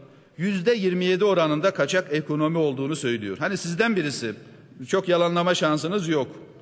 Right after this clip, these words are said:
Acaba, acaba, tabii onlar için doğru, akil olunca onların sözü geçerli.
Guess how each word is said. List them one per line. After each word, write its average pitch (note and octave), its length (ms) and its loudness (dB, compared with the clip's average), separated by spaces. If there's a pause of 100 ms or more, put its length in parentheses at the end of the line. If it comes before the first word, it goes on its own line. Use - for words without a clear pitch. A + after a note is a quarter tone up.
(800)
Acaba, A#3+ 800 2
acaba, A#3 460 4
tabii A3 240 4
onlar A3 240 4
için A3+ 220 2
doğru, A#3 260 6
akil F3+ 360 4
olunca G#3 480 4
onların G3 380 4
sözü F#3+ 260 0
geçerli. E3+ 640 2